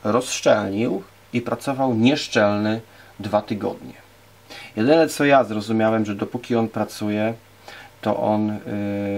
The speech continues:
yy, się nie przeleje. Nie wyłączyłem go nawet na dwadzieścia minut. I właściwie można śmiało stwierdzić, że filtr pracował nieszczelny przez dwa tygodnie,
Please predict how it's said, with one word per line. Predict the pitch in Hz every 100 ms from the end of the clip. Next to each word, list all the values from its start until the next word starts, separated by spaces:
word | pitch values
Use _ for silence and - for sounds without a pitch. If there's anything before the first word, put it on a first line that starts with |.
| 101
yy, | 98
się | 110
nie | 107
przeleje. | 104 98 98 85 60 190 202 - - - - - - - - - - - - - - - - - -
Nie | 113
wyłączyłem | 117 113 110 - 98 98 98
go | 98
nawet | 98 98 -
na | 95 98 95 - - - - - - - - - -
dwadzieścia | 95 95 98 -
minut. | 92 92 107 - - - - - - - - - -
I | 107
właściwie | 113 117 - 135 135
można | 127 120 120
śmiało | - 120 117
stwierdzić, | 113 - 113 104 104
że | 107
filtr | 104 110 -
pracował | - 104 110 101 101 98
nieszczelny | 110 131 127 113 104 101
przez | 98 104
dwa | 98 104
tygodnie, | 107 110 127 135